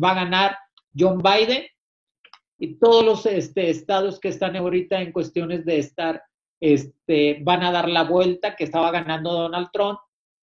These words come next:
que todo el mundo estaba cuestionando que si había un, un fraude,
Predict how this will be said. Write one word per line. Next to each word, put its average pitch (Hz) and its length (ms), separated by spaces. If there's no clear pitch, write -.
que 226 160
todo 269 160
el 269 60
mundo 269 160
estaba 254 260
cuestionando 220 540
que 214 80
si 208 160
había 196 380
un, 202 520
un 202 240
fraude, 208 720